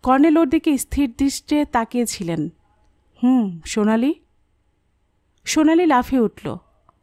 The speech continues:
"মামা, মামা, আমি বুঝতে পেরেছি কেন খুনি আমাকে গতরাতে খতম করতে চাইছিল।" ধ্রুব হাঁ করে রয়েছে।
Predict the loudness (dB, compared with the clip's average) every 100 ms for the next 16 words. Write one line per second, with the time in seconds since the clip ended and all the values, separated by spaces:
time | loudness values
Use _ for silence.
0 | -2 2 4 4 2 -6 -14 -20 -20 _
1 | _ -2 2 2 0 -4 _ _ 0 2
2 | 2 0 -2 -2 0 -2 -2 -6 -8 -10
3 | _ _ -2 2 2 2 0 2 0 0
4 | 0 0 0 -2 -2 -4 -2 -2 -2 -4
5 | -2 -4 -4 -6 -6 -8 -10 _ _ _
6 | _ _ _ _ _ _ _ _ _ -10
7 | -2 0 2 0 -2 0 0 2 0 -2
8 | -6 -10 -12